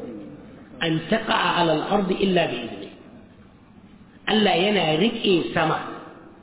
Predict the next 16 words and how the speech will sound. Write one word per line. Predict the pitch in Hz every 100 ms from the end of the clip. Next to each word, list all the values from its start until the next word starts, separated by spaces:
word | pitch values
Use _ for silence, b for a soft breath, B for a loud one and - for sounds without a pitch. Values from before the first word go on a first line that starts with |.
| -
ya | 165 180
hana | 220 247 - -
ta | 180 -
faɗuwa | 190 208 208 180 170 - - - - - - - - - -
akan | - 196 165 156
jama'a, | 156 202 202 196 196
akan | 190 170
mutane, | 185 180 165 214 233 - - - - -
akan | - 196
halittu, | 160 151 - 202 - -
in | 233 220
ba | 190
da | -
izinin | 170 147 131 127
sa |
ba. | -